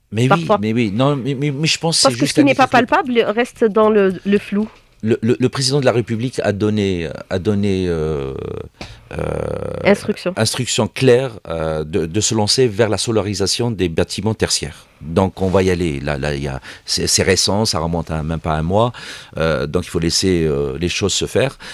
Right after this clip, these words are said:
Speaker 1: Euh,
Speaker 2: Ça s'est
Speaker 1: mais
Speaker 2: fait
Speaker 1: c'est
Speaker 2: déjà au niveau de l'université de Bab Zouar.
Speaker 1: Oui, mais ça c'est universitaire. Mais moi
Speaker 2: Mais
Speaker 1: je
Speaker 2: c'est
Speaker 1: vais,
Speaker 2: bien,
Speaker 1: je, moi,
Speaker 2: c'est
Speaker 1: je
Speaker 2: le
Speaker 1: parle à
Speaker 2: milieu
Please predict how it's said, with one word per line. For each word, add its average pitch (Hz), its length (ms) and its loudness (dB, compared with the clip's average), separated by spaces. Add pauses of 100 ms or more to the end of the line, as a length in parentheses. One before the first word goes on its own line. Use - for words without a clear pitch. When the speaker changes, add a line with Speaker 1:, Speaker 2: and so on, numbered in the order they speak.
(200)
Speaker 1:
Euh, 175 80 2
Speaker 2:
Ça 330 60 6
s'est 381 140 4
Speaker 1:
mais 403 60 0
Speaker 2:
fait 453 80 6
Speaker 1:
c'est 320 80 0
Speaker 2:
déjà 302 200 4
au 294 40 4
niveau 226 260 0
de 202 80 0
l'université 202 560 0
de 180 80 -4
Bab 180 140 4
Zouar. 180 320 2 (960)
Speaker 1:
Oui, 160 160 4
mais 104 120 0
ça 120 160 0
c'est - 180 0
universitaire. 95 640 2
Mais 90 220 0
moi 95 280 2
Speaker 2:
Mais - 80 8
Speaker 1:
je - 60 2
Speaker 2:
c'est - 80 6
Speaker 1:
vais, - 80 6
Speaker 2:
bien, 466 80 8 (140)
Speaker 1:
je, - 40 -4 (220)
moi, - 120 0
Speaker 2:
c'est 269 80 4
Speaker 1:
je - 20 6
Speaker 2:
le 262 40 6
Speaker 1:
parle 277 140 8
à 269 40 4
Speaker 2:
milieu 285 100 6